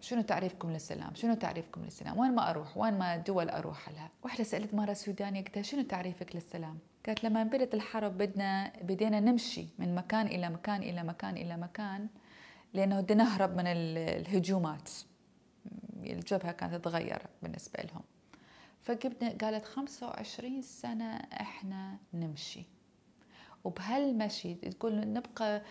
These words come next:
بأي مكان ليلة، ليلتين، ثلاث ليالي، ونمشي وراها، نمشي، نمشي، نمشي. بس"، قالت، "هال-، هالسنة، هالسنين، آه، أظافر رجلي كلها راحت". قالت: "السلام بالنسبة إلي، لما إجا السلام،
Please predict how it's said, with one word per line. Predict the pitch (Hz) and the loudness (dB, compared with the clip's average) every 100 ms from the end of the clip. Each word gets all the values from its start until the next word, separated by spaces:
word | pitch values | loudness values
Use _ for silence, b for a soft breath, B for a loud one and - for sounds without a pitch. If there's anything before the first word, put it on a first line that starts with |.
| B B - | B B 2
بأي | 262 277 | 6 6
مكان | 233 - 196 190 | 4 0 0 2
ليلة، | 208 240 | 2 4
ليلتين، | 214 196 190 - 226 | 2 0 -4 -2 -2
ثلاث | 214 240 - | -2 -6 -6
ليالي، | 202 190 180 - | -6 -4 -4 -2
ونمشي | 190 196 202 170 - - | 0 2 0 0 -4 -6
وراها، | - - 165 165 - | -6 -6 -8 -10 -12
نمشي، | 170 - - - | -12 -12 -12 -12
نمشي، | - - - | -12 -14 -16
نمشي. | - - - | -16 -16 -14
بس"، | 185 - | -14 -10
قالت، | - 220 208 | -4 -4 -6
"هال-، | 247 269 - | -8 -8 -8
هالسنة، | 220 254 254 - 208 208 214 | -6 -6 -4 -4 -2 -2 -4
هالسنين، | 208 220 220 214 185 196 233 B B B B B B - | -2 -2 -2 -2 -2 -2 -4 B B B B B B -2
آه، | 185 180 - | 2 2 2
أظافر | 180 226 247 - 185 175 165 165 - - | 6 6 4 0 -4 -4 -8 -12 -18 -8
رجلي | - 175 175 202 220 | 0 0 2 0 0
كلها | 214 226 196 180 | -2 -6 -4 -4
راحت". | 170 165 - 170 - - B - | -4 -6 -8 -12 -12 -20 B -4
قالت: | 202 208 | -2 -2
"السلام | 208 - 214 233 247 | -2 0 2 2 0
بالنسبة | 214 208 226 - 214 | 0 0 0 -2 -2
إلي، | - 196 196 | -2 -4 -4
لما | 190 180 | -4 -4
إجا | 185 - 226 | -4 -4 -2
السلام، | 214 - 196 180 180 202 | -4 -4 -4 -2 -4 -6